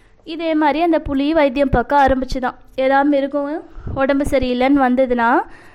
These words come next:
"இரு, ஒரு நிமிஷம் வரேன்" அப்படின்னு சொல்லிட்டு உள்ள போகுமா. போயிட்டு அந்த சிங்கத்தை மிரட்டி,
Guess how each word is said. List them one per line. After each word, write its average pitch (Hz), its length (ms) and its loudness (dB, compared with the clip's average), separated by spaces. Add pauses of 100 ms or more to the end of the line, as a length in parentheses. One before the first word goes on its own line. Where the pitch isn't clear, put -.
(200)
"இரு, 339 260 0 (240)
ஒரு 302 160 4
நிமிஷம் 285 380 2
வரேன்" 247 400 2 (160)
அப்படின்னு 262 520 -2
சொல்லிட்டு 240 340 -2
உள்ள 294 200 0
போகுமா. 254 460 0 (500)
போயிட்டு 277 320 0
அந்த 294 200 0
சிங்கத்தை 277 500 -2
மிரட்டி, 254 460 0